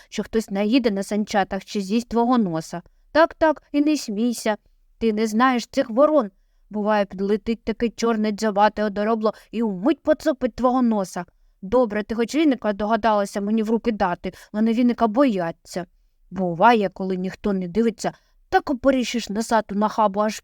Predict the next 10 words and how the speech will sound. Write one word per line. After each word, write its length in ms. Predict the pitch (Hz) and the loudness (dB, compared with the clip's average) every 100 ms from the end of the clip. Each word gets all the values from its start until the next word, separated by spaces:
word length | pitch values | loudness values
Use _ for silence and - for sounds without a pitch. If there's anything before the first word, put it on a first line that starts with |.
| _ | _
пір'я 320 | 349 349 311 | 0 4 2
полетить. 600 | - 254 240 - 196 - _ _ _ _ _ _ - | 4 0 0 -4 -8 -8 _ _ _ _ _ _ 0
Ну, 140 | 359 | 4
гаразд, 360 | 311 247 180 - _ | 6 4 0 -6 _
щось 220 | - 226 233 | -8 -4 -4
я 60 | |
тут 160 | 214 - | -6 -4
розбазікався, 680 | 220 208 220 190 175 175 185 | -2 0 -2 -2 -6 -10 -2
ходімо». 440 | 359 269 214 180 - _ _ _ _ _ _ _ _ _ | 0 2 0 -2 -12 _ _ _ _ _ _ _ _ _
«Куди?» 720 | 320 403 403 392 339 214 165 | 0 0 0 2 2 2 -2